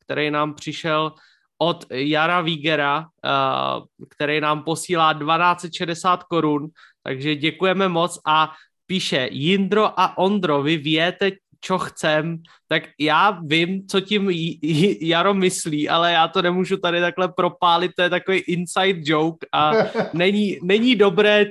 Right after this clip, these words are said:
Speaker 1: to, eh, tady zveřejňovat, takže ano, Jaroušku, my víme,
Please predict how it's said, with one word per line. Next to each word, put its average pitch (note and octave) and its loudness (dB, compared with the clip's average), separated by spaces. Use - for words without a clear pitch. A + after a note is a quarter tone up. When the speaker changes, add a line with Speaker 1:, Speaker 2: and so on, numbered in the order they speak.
Speaker 1:
to, G3+ 2
eh, C#3+ -2
tady E3 2
zveřejňovat, D#3 0
takže D#3 2
ano, G3+ 2
Jaroušku, G#3 2
my G3 4
víme, F#3+ 0